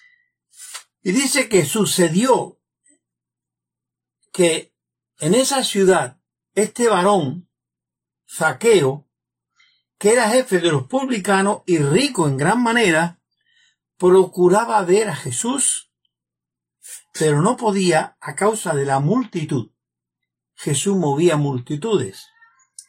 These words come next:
curiosos y no curiosos. Pero movió también a este hombre rico, pero que era muy pequeño de estatura,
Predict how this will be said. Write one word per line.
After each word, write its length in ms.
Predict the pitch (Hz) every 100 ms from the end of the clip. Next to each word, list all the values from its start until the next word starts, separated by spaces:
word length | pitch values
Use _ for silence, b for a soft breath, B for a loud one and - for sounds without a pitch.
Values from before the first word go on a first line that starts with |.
| -
curiosos 640 | 160 196 247 254 247 -
y 120 | - 143
no 180 | 151
curiosos. 680 | 127 127 123 113 - - - _ b b b
Pero 200 | 196 214
movió 260 | 208 233 294
también 280 | 262 285
a 120 | 254 247
este 240 | 247 254
hombre 500 | 254 240 226 233 - _ _ _
rico, 720 | 190 190 233 233 - 120 - _ _ _ _ _ _ _ _ _ _ _ _ _
pero 280 | - 208 226
que 140 | 240 269
era 180 | 269
muy 420 | 262 202 190 262 320
pequeño 420 | 254 220 240 233
de 80 | 269
estatura, 640 | - 196 233 190 147